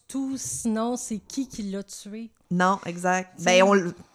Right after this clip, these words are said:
Speaker 2: on se doute, là, mais,
Speaker 1: Ouais.
Speaker 2: mais c'est souvent ça, hein, tu sais, eux, euh, ils en ont tellement de cas, puis ils en ont tellement de choses à faire, les policiers, puis c'est comme, « Non, non, regarde, on a trouvé c'est qui, c'est fini. » Euh, tu sais, je suis en, je suis en train d'en lire, je suis en train de lire un livre, ça s'appelle, euh,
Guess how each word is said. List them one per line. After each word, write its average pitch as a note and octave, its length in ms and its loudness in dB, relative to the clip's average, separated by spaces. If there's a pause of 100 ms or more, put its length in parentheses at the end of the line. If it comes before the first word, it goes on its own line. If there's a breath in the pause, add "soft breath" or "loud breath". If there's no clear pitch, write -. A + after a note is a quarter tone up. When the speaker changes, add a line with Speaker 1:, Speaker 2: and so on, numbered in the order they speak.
Speaker 2:
on D3+ 100 -8
se E3 80 -12
doute, A#3 280 0
là, D#4 220 2
mais, E3+ 320 0
Speaker 1:
Ouais. G3+ 280 -6
Speaker 2:
mais G3+ 140 4
c'est A3 160 -4
souvent A3 360 0
ça, C#4+ 240 0
hein, B3 220 0
tu C4 120 -6
sais, C4 160 -2
eux, C4 220 0 (140)
euh, G#3 360 2 (480 loud breath)
ils G#3 80 2
en G#3+ 120 2
ont A3 120 -2
tellement B3 420 -2
de B3 160 -10
cas, B3+ 240 -4
puis - 140 -14
ils G#3 80 -6
en G3+ 100 -6
ont G3+ 140 -6
tellement A3+ 400 -4
de A3+ 40 -8
choses A3+ 260 -6
à G#3 120 -4
faire, A3+ 240 -4
les A3 120 -4
policiers, G3+ 520 -8
puis G#3+ 220 -10
c'est F#3+ 180 -8
comme, « F3+ 360 -4
Non, A3+ 120 -4
non, A#3 140 -2
regarde, A3 320 -4
on F#3+ 140 -4
a G3 40 -6
trouvé G#3+ 260 -6
c'est A#3+ 200 -8
qui, A#3 180 -10
c'est A3+ 160 -8
fini. » G#3+ 640 -4
Euh, F#3 280 -6 (440 loud breath)
tu A3+ 80 -6
sais, - 0 -
je - 0 -
suis A3+ 100 0
en, F#3 120 2
je - 60 -4
suis - 120 -4
en G3 60 0
train A3 160 -2
d'en A3+ 160 2
lire, F#3 240 -2
je - 60 -6
suis - 160 -8
en F#3+ 60 -4
train A3+ 180 -4
de A3+ 80 -4
lire A3 340 -4
un F#3 140 -2
livre, G#3+ 380 -6
ça F3 200 -6
s'appelle, F#3+ 680 -4
euh, D#3+ 180 -6